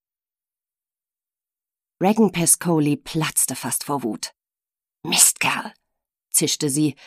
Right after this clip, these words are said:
und umfasste das Steuer ihres Jeeps so krampfhaft, dass ihre Knöchel weiß wurden.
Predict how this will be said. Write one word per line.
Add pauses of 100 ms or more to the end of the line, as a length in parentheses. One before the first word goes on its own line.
(280)
und
umfasste
das
Steuer
ihres
Jeeps
so
krampfhaft, (260)
dass
ihre
Knöchel
weiß
wurden.